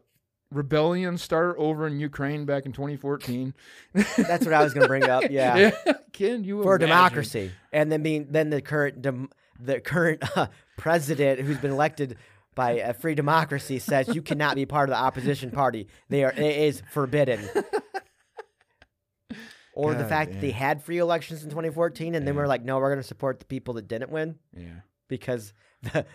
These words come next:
Speaker 2: the government was pro-Russian.
Speaker 1: Yeah.
Speaker 2: The people wanted a pro-Russian government and had
Speaker 1: Can
Speaker 2: their free elections.
Speaker 1: Can you imagine, uh,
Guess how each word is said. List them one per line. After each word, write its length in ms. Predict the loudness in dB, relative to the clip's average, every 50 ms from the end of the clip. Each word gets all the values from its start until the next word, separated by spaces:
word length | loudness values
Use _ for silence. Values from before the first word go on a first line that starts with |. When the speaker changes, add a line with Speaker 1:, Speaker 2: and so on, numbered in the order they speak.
| -12 -10
Speaker 2:
the 80 | -6
government 320 | 0 2 2 2 0 -2 -4
was 100 | -6 -4
pro-Russian. 720 | -2 0 2 2 2 4 2 0 0 0 -4 -6 -6 -8 -12 _ _ _ _ _ _ _ _ -14
Speaker 1:
Yeah. 280 | -12 -10 -10 -10 -8 -8
Speaker 2:
The 80 | -8
people 320 | -6 -4 -6 -4 -2 0 2
wanted 300 | 4 4 4 2 0 -2
a 60 | -2
pro-Russian 540 | 0 2 2 2 4 2 2 0 0 -4 -4
government 420 | -2 -2 -2 -2 -2 -4 -4 -6
and 100 | -6 -6
had 80 | -4 -2
Speaker 1:
Can 80 | -2 0
Speaker 2:
their 160 | 0 -2 -4 -6 -14 -20 _ _
free 320 | -16 -8 -4 -2 2 2
elections. 600 | 4 4 4 4 2 2 -2 -4 -2 -4 -2 0
Speaker 1:
Can 180 | 2 2 2 2
you 200 | 2 0 0 0
imagine, 720 | 2 2 2 0 0 -2 0 0 0 0 0 -2 -6 -6 _ _ _ _ _ _ _ _ -4
uh, 300 | -2 0 0 0 -2 -4